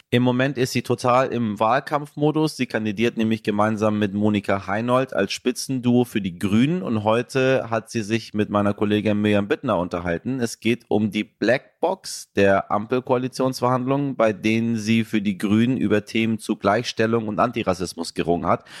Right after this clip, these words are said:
und darum, warum sich besonders junge und diverse Menschen in Parteien einbringen sollten,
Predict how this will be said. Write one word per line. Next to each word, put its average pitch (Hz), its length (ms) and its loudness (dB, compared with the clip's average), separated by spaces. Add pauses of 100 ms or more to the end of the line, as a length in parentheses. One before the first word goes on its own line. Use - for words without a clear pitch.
(180)
und 143 240 -2
darum, 151 400 2
warum 127 300 0
sich 127 300 -4
besonders 120 400 -2
junge 139 380 0
und 117 180 -6
diverse 117 460 0
Menschen 117 400 -2
in 110 100 0
Parteien 117 480 -4
einbringen 90 540 -2
sollten, 101 680 0